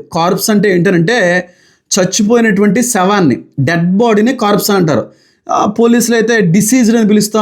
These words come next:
ఉంటారు, కార్ప్స్ అని పిలుస్తూ ఉంటారు, డెడ్ బాడీ అని పిలుస్తూ ఉంటారు, ఇలా చాలా రకాలైనటువంటి పేర్లతో పిలుస్తూ ఉంటారు. ఏదైనా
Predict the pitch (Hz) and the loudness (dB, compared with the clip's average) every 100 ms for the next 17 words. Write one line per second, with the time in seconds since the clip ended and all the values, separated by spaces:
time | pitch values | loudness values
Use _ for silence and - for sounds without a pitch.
0 | 196 190 208 285 - _ _ _ - 196 | 0 0 0 -2 -8 _ _ _ -6 -2
1 | 208 - 226 202 208 214 214 202 196 208 | -2 -2 0 2 0 0 -2 0 0 0
2 | 214 185 165 180 196 196 190 196 190 - | 0 0 0 0 0 0 0 0 0 0
3 | 196 196 196 202 208 - _ _ 156 175 | 0 0 0 0 -2 -6 _ _ -4 -2
4 | 180 202 202 202 202 190 185 170 190 190 | 0 0 -2 0 0 0 0 2 2 2
5 | 190 190 180 185 180 160 156 185 220 | 0 0 0 0 0 0 0 0 0